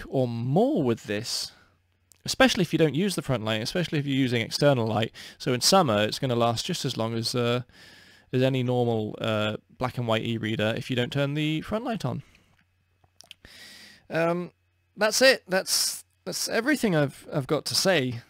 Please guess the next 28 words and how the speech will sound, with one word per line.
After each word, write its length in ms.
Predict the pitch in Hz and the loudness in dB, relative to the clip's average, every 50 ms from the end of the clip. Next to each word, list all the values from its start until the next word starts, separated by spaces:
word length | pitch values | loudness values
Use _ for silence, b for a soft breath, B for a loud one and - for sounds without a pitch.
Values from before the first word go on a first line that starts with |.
| - - | -18 -14
about 380 | - 123 123 127 123 120 - - | -12 -6 -6 -6 -6 -6 -6 -6
it, 160 | 127 123 - | -6 -6 -8
to 100 | - - | -8 -6
be 100 | 139 135 | -2 -2
honest. 400 | 139 151 165 175 - - - - - | 0 0 0 -2 -2 -4 -6 -4 -2
Um, 500 | 143 139 139 143 143 143 147 151 147 - _ b b b b b b b b b b b b b _ _ - - _ - | 0 2 2 2 2 0 -2 -6 -8 -10 _ b b b b b b b b b b b b b _ _ -20 -8 _ 0
it's 140 | 180 156 | 0 0
become 300 | - - 190 - 208 202 | 0 -4 0 2 2 4
my 100 | 185 180 | 4 4
daily 360 | 170 147 160 160 143 143 139 135 | 4 6 4 4 6 4 4 4
e-reader. 340 | 131 113 120 113 110 117 | 4 4 2 2 2 2
It's 240 | 117 117 113 - - | 0 0 0 -2 -4
the 80 | - 139 | -4 -2
day 220 | - 175 170 156 | 0 2 2 4
re-, 220 | 139 147 151 - _ _ | 4 2 0 -2 _ _
the 300 | - 185 147 151 151 160 | -10 -2 0 0 2 2
e-reader 320 | 156 156 151 143 139 131 127 | 2 4 2 2 2 2 2
I 40 | |
use 280 | 123 127 131 131 120 120 | 2 2 2 0 2 0
it 200 | 127 120 - - _ _ _ _ _ _ _ _ _ _ _ _ | 0 -2 -2 -6 _ _ _ _ _ _ _ _ _ _ _ _
all 200 | - 196 196 185 | 0 2 4 4
the 80 | 147 139 | 4 2
time, 340 | - - 139 135 135 139 139 | 0 2 2 2 2 2 2
despite 600 | 135 139 - - - - - 156 156 160 156 139 | 2 2 2 2 2 2 4 4 4 4 4 2
the 80 | 139 143 | 0 0
darker 400 | - 139 127 127 120 - 147 139 | 2 4 4 4 2 0 -4 -4
screen. 500 | - - - 226 220 165 127 123 120 - B B B B B B B B B B B B B B B B B B B | -4 -2 0 0 2 2 2 0 -4 -6 B B B B B B B B B B B B B B B B B B B
Uh, 260 | - 127 123 123 123 | 4 6 6 6 4